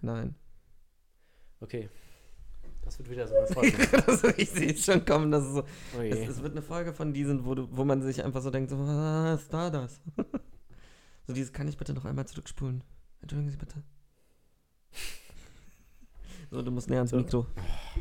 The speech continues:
Speaker 2: Gott, ey. Hallo, hallo, hallo.
Speaker 1: <laughs> Test, Test.
Speaker 2: Hört ihr, ich würd so gerne wissen, wo die Leute uns hören. Ob's wirklich Leute gibt, die uns hören?
Speaker 1: Im Scheißhaus, in der Badewanne.
Speaker 2: Im Auto.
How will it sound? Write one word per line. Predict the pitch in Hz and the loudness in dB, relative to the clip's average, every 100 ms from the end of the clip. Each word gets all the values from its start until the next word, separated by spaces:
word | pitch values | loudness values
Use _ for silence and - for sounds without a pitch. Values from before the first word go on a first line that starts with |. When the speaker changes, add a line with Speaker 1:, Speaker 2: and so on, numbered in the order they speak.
| - | -4
Speaker 2:
Gott, | - - | -6 -2
ey. | - - - - - - - - - - - | -2 -4 -10 -8 0 0 0 -4 -4 -4 -2
Hallo, | 117 120 139 101 | 4 6 6 4
hallo, | 101 101 - - | 4 4 4 6
hallo. | 98 101 107 - - - - | 8 10 6 2 -8 -12 -8
Speaker 1:
<laughs> | - - - | -6 -6 -4
Test, | 160 147 143 - - - - | 0 2 2 -4 -12 -10 0
Test. | 190 151 - - - - - - - - - - - - | 4 4 2 2 4 4 -2 -10 -16 -16 -18 -18 2 10
Speaker 2:
Hört | 156 | 10
ihr, | 190 143 - | 10 6 0
ich | 147 | 0
würd | 156 | 0
so | - | 0
gerne | 156 165 | 0 0
wissen, | 180 180 147 | 0 0 0
wo | |
die | 151 | 0
Leute | 160 170 180 | 0 -2 -4
uns | 131 180 | -6 -4
hören. | 196 - | -4 -4
Ob's | - | -4
wirklich | 156 180 - | -2 0 0
Leute | 127 120 | 0 -2
gibt, | 143 - | -4 -6
die | |
uns | 151 139 | -8 -4
hören? | 147 175 208 190 - - - | -2 0 -2 -4 -6 -10 -8
Speaker 1:
Im | 123 | -8
Scheißhaus, | 143 - 160 - - - - - | -8 -12 -12 -14 -14 -18 -18 -10
in | 151 | -8
der | - | -8
Badewanne. | 151 - | -8 -6
Speaker 2:
Im | 131 135 | -6 -4
Auto. | 127 170 175 160 160 165 165 | -2 -2 -2 0 0 0 -2